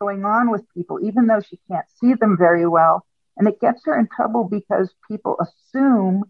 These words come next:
she's gotten information in another way, like she's been snooping around or things like that. Had to learn to be very careful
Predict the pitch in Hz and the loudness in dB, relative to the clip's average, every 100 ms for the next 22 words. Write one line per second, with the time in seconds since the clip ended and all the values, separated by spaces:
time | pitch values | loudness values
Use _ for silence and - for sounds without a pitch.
0 | _ - 220 - 202 202 190 - 208 - | _ -8 -8 -2 -4 -2 -6 -2 -4 -4
1 | 190 190 202 - 175 175 175 170 170 160 | -4 -4 -4 -6 -8 -4 -4 -2 -2 -2
2 | 160 170 156 143 - _ 165 160 - 170 | -2 -2 -2 -6 -16 _ -8 -8 -8 -8
3 | - 151 - 180 196 185 175 170 165 165 | -6 -8 -4 0 2 4 2 0 2 2
4 | 165 170 175 165 131 - _ - 180 175 | 4 4 4 2 0 -2 _ 2 2 2
5 | 160 151 - 170 151 - _ 220 240 233 | 0 -2 0 0 0 -4 _ 0 2 2
6 | 196 202 202 175 175 156 175 220 - - | 2 2 2 0 -2 0 0 0 -6 -4
7 | 220 240 170 165 | -4 -2 -4 -4